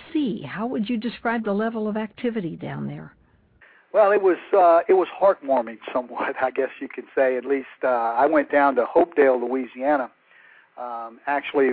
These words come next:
Speaker 2: is the staging point of where, uh, they're putting out all of the oil boom. Some one million feet of oil boom have already been, uh, deployed across, uh, across the Gulf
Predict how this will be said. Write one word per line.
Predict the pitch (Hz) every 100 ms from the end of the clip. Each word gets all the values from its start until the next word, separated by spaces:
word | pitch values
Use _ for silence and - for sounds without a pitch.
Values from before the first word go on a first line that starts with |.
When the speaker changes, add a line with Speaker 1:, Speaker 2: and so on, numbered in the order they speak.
| 131
Speaker 2:
is | 139 123 -
the | 135 123 - -
staging | 160 - - 147 127
point | - 131 120 120
of | 117 113 123
where, | 131 131 127 117 - - - _ -
uh, | 127 120 123 123
they're | 135 127
putting | - 151 135
out | 131 127 123 -
all | 131 135
of | 120
the | 123
oil | 120 135 139 123
boom. | 127 117 107 104 -
Some | 131 120
one | 139 147 139 131
million | 147 143 127 120 117 -
feet | 160 147 -
of | 120
oil | 117 131 135
boom | 120 120 117 110
have | 120
already | 127 127 131 127 120
been, | 123 117 113 - - - _ 135
uh, | 123 -
deployed | 117 - 139 131 117
across, | - 135 123 - -
uh, | 123 117 113 113 -
across | - 143 135 -
the | 120
Gulf | 131 123